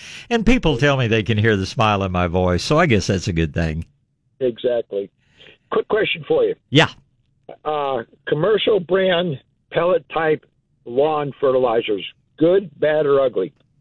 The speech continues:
Speaker 1: Well, it all depends. That's a great question. It all depends what the fertilizer is derived from.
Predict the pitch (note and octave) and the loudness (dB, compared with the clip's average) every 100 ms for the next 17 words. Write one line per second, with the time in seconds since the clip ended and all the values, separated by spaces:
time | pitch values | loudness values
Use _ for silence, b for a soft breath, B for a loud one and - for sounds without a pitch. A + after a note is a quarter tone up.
0 | _ b b b b b b b b b | _ b b b b b b b b b
1 | F#3 G#3+ C#4+ A#3 G3+ G#3+ - G#3+ C#4+ D#4+ | 4 6 6 4 2 2 2 2 2 2
2 | C#4+ - - C#4+ C4 F#3 G#3 G#3+ A3 A3+ | 0 2 2 4 2 2 2 0 0 0
3 | A3+ A3 C#3 A#3 B3+ - C#3+ C3 C3+ D#3 | 2 2 2 2 2 2 2 2 0 0
4 | A3+ A3+ F#3+ G#3 G#3+ G3+ G3+ - - - | 0 0 2 2 2 0 -4 -2 2 4
5 | - F#3+ A3 - _ - D3 - F#3 E3+ | 4 2 0 -4 _ -10 -6 -2 -2 0
6 | E3 E3+ D#3+ D3 D3+ - D3 C#3+ C#3 A2+ | 2 2 0 -2 -2 2 4 4 2 -2
7 | A2 A2+ B2 C3+ C3+ A#2+ - - - E3+ | -2 0 2 2 2 0 -6 -18 -4 0
8 | E3 G2 D2 E2 | 2 2 -2 -6